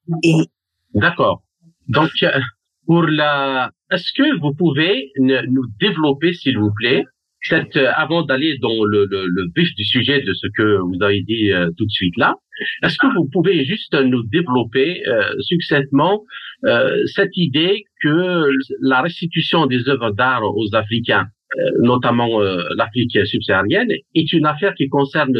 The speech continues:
Speaker 2: toute l'humanité, tout le monde, et pas uniquement les Africains, euh, eux-mêmes, parce que c'est très important. Je crois que vous, vous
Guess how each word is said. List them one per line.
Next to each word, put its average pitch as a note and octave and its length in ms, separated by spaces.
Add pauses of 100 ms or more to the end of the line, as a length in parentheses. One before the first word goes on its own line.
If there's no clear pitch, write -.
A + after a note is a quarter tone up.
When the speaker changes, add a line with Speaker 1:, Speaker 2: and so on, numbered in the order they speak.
(120)
Speaker 2:
toute G3+ 180
l'humanité, D#3+ 840
tout F3+ 140
le C#3+ 140
monde, C3+ 500 (320)
et B2 160
pas D#3+ 160
uniquement D3 480
les A2+ 180
Africains, B2 560
euh, G2 260
eux-mêmes, C3 280
parce A2 160
que C#3 200 (280)
c'est D3+ 220
très F#3+ 260
important. C#3+ 600 (420)
Je C3 100
crois D3 340
que D3 280 (120)
vous, C3 540
vous A#2+ 340